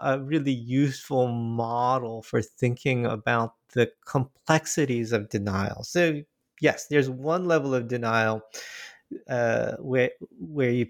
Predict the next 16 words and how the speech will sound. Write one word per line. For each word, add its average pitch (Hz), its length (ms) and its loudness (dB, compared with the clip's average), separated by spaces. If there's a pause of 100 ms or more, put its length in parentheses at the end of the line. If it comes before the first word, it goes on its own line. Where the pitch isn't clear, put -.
(140)
where 135 200 2
you 117 140 0
hear 151 400 -2
still 165 580 -2
today 120 440 -2
people 127 360 -2
saying 113 560 -2
climate 117 340 0
change 107 220 0
isn't 110 260 -2
real, 165 520 0
it's - 280 -10
not 110 180 0
caused 113 360 -2
by 113 140 2
humans, 151 800 -2